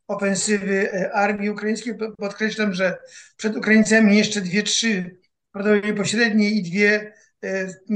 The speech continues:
traki, które są podobne do głównej pozycji obronnej, które są w tej chwili obsadzane przez wojska z odwodów armii rosyjskiej, które to odwody na ten kierunek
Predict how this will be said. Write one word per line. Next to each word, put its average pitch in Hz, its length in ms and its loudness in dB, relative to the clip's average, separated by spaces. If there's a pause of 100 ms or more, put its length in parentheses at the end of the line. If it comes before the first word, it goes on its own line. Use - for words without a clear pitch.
traki, 220 340 0
które 208 200 0
są 220 140 0
podobne 208 320 2
do 202 120 0
głównej 220 320 2
pozycji 202 400 -6
obronnej, 220 420 -2 (420)
które 214 180 -4
są 220 260 0
w 220 80 -6
tej 196 140 -8
chwili 214 460 -2 (360)
obsadzane 214 560 -2
przez 185 220 -6
wojska 208 380 -2
z 190 60 -4
odwodów 196 720 -2 (340)
armii 214 340 0
rosyjskiej, 202 480 -8
które 220 200 -4
to 202 140 -2
odwody 202 340 0
na 190 80 -2
ten 185 140 -10
kierunek 190 560 -6